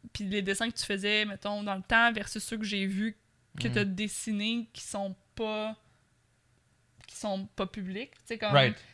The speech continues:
Speaker 1: tu sais, ça, ça reste que ton style est plus beau aujourd'hui qu'avant, tu sais, même
Speaker 2: Mm.
Speaker 1: si, fait que,
Speaker 2: Nice, merci.
Speaker 1: mais, euh,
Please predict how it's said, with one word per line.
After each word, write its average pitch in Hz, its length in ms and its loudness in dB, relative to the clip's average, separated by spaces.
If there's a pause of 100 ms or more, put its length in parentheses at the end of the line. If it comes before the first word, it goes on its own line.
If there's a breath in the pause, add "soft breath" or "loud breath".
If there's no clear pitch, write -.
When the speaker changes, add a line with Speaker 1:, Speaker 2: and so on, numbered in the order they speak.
(140 loud breath)
Speaker 1:
tu 233 100 -4
sais, - 0 -
ça, - 220 2
ça 214 140 8
reste 208 240 6
que 247 60 2
ton 214 260 2
style 247 540 0
est 196 180 -2 (280)
plus 233 200 0
beau 233 320 -4 (140)
aujourd'hui 202 580 -4
qu'avant, 190 460 -4 (100)
tu 160 80 2
sais, 165 60 6
même 170 140 6
Speaker 2:
Mm. 131 40 6
Speaker 1:
si, 113 80 2 (500 loud breath)
fait 208 140 8
que, 160 1080 -2
Speaker 2:
Nice, 233 260 -12
merci. - 280 -10 (200)
Speaker 1:
mais, 185 680 -2
euh, - 220 -12